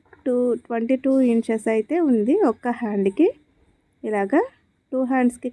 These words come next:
కలిపి ఫార్టీ ఫోర్ ఇంచెస్ అలా ఉంటుంది, ఓకేనా? So ఇలాగ మెజర్ మీకు ఒకవేళ కావాలి అంటే ఇంకా దీనికన్నా ఎక్కువ కూడా తీసుకోవచ్చు, మనకి ఎక్కువ కుచ్చులు కావాలనుకుంటే. నాకైతే క్లాత్ ఇంతే ఉంది కాబట్టి ఇంతే తీసుకుంటున్నాను. So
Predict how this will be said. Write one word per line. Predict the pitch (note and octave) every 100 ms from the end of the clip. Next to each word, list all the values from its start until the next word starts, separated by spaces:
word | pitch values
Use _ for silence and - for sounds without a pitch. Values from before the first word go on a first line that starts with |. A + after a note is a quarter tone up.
| A#3
కలిపి | A3 - G4 C5 _ _ _ _ -
ఫార్టీ | A#3+ A#3+ A#3+
ఫోర్ | A#3 A3+ A3
ఇంచెస్ | G#3+ B3 A#3+
అలా | A3 G#3+ A3+
ఉంటుంది, | G3+ F#3 F3 - _ -
ఓకేనా? | A3+ B3 G4 - _ _ _ _ _ _ _ _
So | - E4+
ఇలాగ | B3 G#3+ G#3 D4+ F#4+
మెజర్ | A#3+ A3+ C4 B3+
మీకు | A#3 A3
ఒకవేళ | G#3+ G#3 G#3 G#3+ G#3+
కావాలి | G3+ G3+ G#3 G#3+
అంటే | G#3+ C4 C#4+
ఇంకా | A#3+ C4 A#3
దీనికన్నా | G#3+ A3 A#3 A#3 G#3+
ఎక్కువ | G3+ A3 A3+
కూడా | A#3 B3+ B3
తీసుకోవచ్చు, | G#3 G#3 - G3 G3 G3+
మనకి | G3 G3 C#4 A#3+
ఎక్కువ | - A#3 -
కుచ్చులు | G#3 - G#3 G3
కావాలనుకుంటే. | G3 F#3+ F#3+ F#3+ G3 G3 G3 F4 - _ _ _ _ _ _ _ - B3
నాకైతే | A3+ A#3 A3+ D4+ D#4
క్లాత్ | A#3+ G#3+ A3 A3+
ఇంతే | G#3+ A3+ A3
ఉంది | G#3+ G#3+
కాబట్టి | G#3+ G#3 G#3 D#4+ E4+
ఇంతే | B3 A#3 A3+ G#3+
తీసుకుంటున్నాను. | G#3 - F#3+ F#3+ G3 G#3 D4
So | -